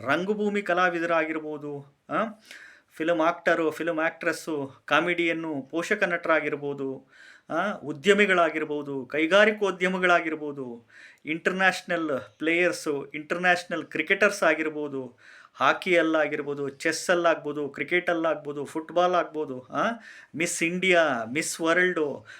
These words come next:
ಮಾಡೆಲಿಂಗ್ ಕ್ಷೇತ್ರದಲ್ಲೇ ಇರ್ಬೋದು, ಈ ಟಿ ವಿ, ಮೀಡಿಯಾ, ಮಾಧ್ಯಮ ಲೋಕದಲ್ಲೇ ಇರ್ಬೋದು,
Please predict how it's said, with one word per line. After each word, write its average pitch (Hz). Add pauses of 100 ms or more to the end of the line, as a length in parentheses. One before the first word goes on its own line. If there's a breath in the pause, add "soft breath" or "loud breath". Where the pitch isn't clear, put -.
(120)
ಮಾಡೆಲಿಂಗ್ 190
ಕ್ಷೇತ್ರದಲ್ಲೇ 175
ಇರ್ಬೋದು, 160 (260 loud breath)
ಈ 147
ಟಿ 185
ವಿ, 180
ಮೀಡಿಯಾ, 170
ಮಾಧ್ಯಮ 180
ಲೋಕದಲ್ಲೇ 175
ಇರ್ಬೋದು, 156